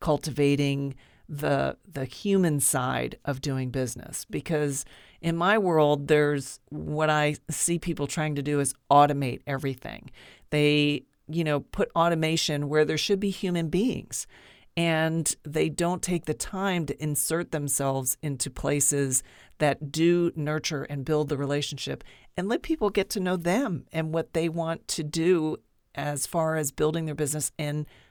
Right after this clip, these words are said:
providing a solution that really makes sense for people. And that's one of the things that I love about being a solopreneur is we do have that freedom to get ourselves in there and have those one-on-one conversations with our prospects and, and customers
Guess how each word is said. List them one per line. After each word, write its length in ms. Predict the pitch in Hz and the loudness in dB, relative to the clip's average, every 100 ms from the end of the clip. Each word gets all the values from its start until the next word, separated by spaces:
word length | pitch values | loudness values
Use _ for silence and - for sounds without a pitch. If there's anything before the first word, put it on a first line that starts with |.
| - | -10
providing 440 | - 151 151 151 | -4 0 0 0
a 40 | 151 | 0
solution 560 | - 151 160 170 175 | 0 2 0 0 -2
that 120 | 143 143 | -2 -2
really 300 | 143 156 156 | 0 0 0
makes 260 | 147 143 | -2 -2
sense 320 | - 156 151 | -2 -2 -2
for 140 | - 139 | -6 -8
people. 580 | - 143 139 - - - - - - - - | -8 -8 -6 -8 -8 -16 -20 -20 -20 -20 -8
And 240 | 156 156 | -4 0
that's 220 | 160 175 | 2 2
one 140 | - 202 | -2 -4
of 80 | 170 | -4
the 80 | |
things 320 | 147 160 151 - | -2 -2 0 0
that 160 | 147 | 0
I 100 | 143 | 0
love 260 | 147 147 151 | -2 -2 -2
about 240 | 143 147 | -2 -4
being 220 | 143 180 180 | -2 -2 -2
a 40 | |
solopreneur 460 | - 139 135 143 135 | -2 -2 -4 -6 -8
is 120 | 131 | -8
we 80 | 143 | -8
do 240 | 139 165 | -2 0
have 220 | 175 143 | 0 -2
that 140 | 139 143 | -4 -4
freedom 520 | - 156 151 147 143 - - - - | -4 -2 -2 -2 -4 -10 -20 -20 -2
to 160 | - 180 | 2 4
get 260 | 143 151 | 6 4
ourselves 440 | 147 143 147 135 151 | 4 4 2 0 -2
in 160 | 151 | 0
there 380 | 156 147 147 143 | 2 2 0 -2
and 440 | - 147 147 143 - | -4 -4 -4 -6 -8
have 320 | - 156 156 | -6 0 2
those 220 | 165 156 151 | 4 2 2
one-on-one 480 | 151 147 143 143 | -2 -2 -2 -4
conversations 920 | 143 - 147 139 - 156 165 - 143 - | -6 -4 -4 -2 0 0 0 -2 -6 -4
with 180 | 147 139 | -4 -4
our 100 | 135 | -6
prospects 640 | - 135 135 143 135 - | -4 -4 -4 -6 -4 -4
and, 220 | 143 143 - | -4 -8 -8
and 180 | 139 135 | -10 -4
customers 640 | 151 - 165 139 - - | -2 -2 -4 -6 -8 -10